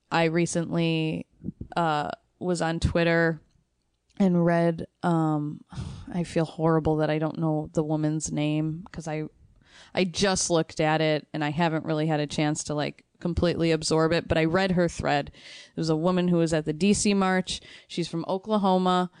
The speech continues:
University of Oklahoma, and, um,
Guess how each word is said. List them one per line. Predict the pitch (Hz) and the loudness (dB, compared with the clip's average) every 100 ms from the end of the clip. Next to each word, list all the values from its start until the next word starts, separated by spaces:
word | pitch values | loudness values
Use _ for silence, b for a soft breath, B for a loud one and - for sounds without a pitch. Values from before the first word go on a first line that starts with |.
| B B B B B | B B B B B
University | - 175 175 170 170 180 | -2 0 2 2 0 0
of | 165 | 0
Oklahoma, | 165 175 170 165 165 160 - | 0 0 0 2 2 0 -2
and, | 165 160 156 156 - | -2 0 0 -2 -4
um, | - 143 139 - - | -2 -2 -4 -6 -10